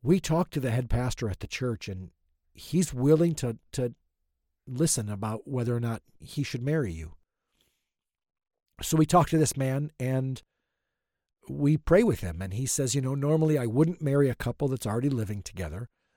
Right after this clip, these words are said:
I wouldn't marry a couple that, that has a baby and, you know, all of this." And he said, "These are clearly very, very unique circumstances." And he agrees that he will perform the ceremony and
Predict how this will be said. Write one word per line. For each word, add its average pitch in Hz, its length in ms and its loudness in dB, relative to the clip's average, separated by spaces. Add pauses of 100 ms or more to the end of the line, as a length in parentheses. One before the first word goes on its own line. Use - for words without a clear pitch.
I - 60 -4
wouldn't 143 360 0
marry 147 300 2
a 139 60 -2
couple 127 560 -6
that, 117 220 -6 (100)
that 120 220 -6
has 110 180 -4
a 123 60 -4
baby 104 420 -6
and, 107 120 -6
you 107 80 -6
know, 104 80 -10
all 117 180 -4
of 113 80 -8
this." 143 180 -2
And 110 80 -8
he 113 80 -4
said, 107 220 -6
"These 139 180 -2
are 151 80 -2
clearly 170 540 4
very, 123 640 0
very 156 580 0
unique 135 460 -2
circumstances." 92 1000 -4 (1120)
And 135 500 -2 (320)
he 160 220 2
agrees 175 540 -2 (300)
that 127 160 -2
he 170 200 2
will 143 460 -2 (180)
perform 156 360 -2
the 151 80 -2
ceremony 117 680 0
and 170 500 0